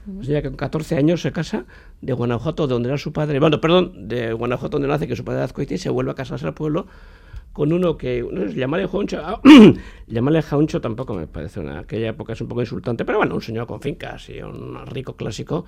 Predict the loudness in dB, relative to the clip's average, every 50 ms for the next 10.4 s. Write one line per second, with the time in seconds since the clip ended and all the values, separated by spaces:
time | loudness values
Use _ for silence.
0 | -10 -4 0 2 4 6 6 6 4 2 2 0 0 2 4 4 2 2 2 2
1 | 0 0 0 -2 -4 -4 -6 -8 -12 -14 -16 -18 -18 -20 -20 -16 -2 2 2 2
2 | 2 0 -10 -18 -18 -10 -6 -2 -2 -2 -2 -2 -4 -2 -2 -2 -2 -4 -12 -18
3 | -20 -20 -20 -18 -20 -20 -20 -10 0 4 6 8 8 8 6 6 4 4 4 2
4 | 2 2 2 2 2 2 2 2 0 0 -2 -2 -2 0 2 2 2 2 -2 -8
5 | -16 -20 -20 -20 -20 -20 -6 2 4 6 8 8 8 8 8 8 8 8 6 6
6 | 4 4 4 4 4 4 4 2 0 0 -2 0 2 2 2 2 2 0 0 0
7 | 0 0 2 4 4 6 6 4 4 0 -4 -12 -14 -18 -20 -20 -20 -20 -20 -20
8 | -20 -20 -18 -8 -2 2 2 4 4 6 6 8 8 6 6 2 -4 -14 -18 -20
9 | -20 -20 -20 -20 -20 -20 -20 -20 -20 -20 -20 -16 -2 0 0 0 2 2 2 4
10 | 4 6 6 6 6 6 4 2